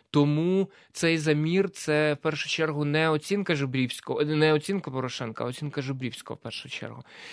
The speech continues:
І щодо несприйняття людьми, ну, розумієте, е, контент, який виробляється про губернатора Донецької області, це не дуже цікавий завжди контент. І, наприклад, як, що я був би,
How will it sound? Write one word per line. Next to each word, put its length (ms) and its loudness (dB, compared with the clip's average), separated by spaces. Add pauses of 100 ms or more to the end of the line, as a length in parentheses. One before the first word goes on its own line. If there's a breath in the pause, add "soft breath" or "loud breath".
(280 loud breath)
І 280 4
щодо 540 4
несприйняття 920 0
людьми, 480 -2 (400 loud breath)
ну, 140 2
розумієте, 600 2
е, 560 -2 (200)
контент, 560 4
який 300 4
виробляється 840 2
про 240 4
губернатора 600 0
Донецької 560 2
області, 500 2
це 260 -2 (380 soft breath)
не 120 4
дуже 260 2
цікавий 460 -4
завжди 340 -6
контент. 500 -8 (240 loud breath)
І, 60 0
наприклад, 480 4
як, 340 0 (140)
що 340 2
я 200 4
був 260 2
би, 340 2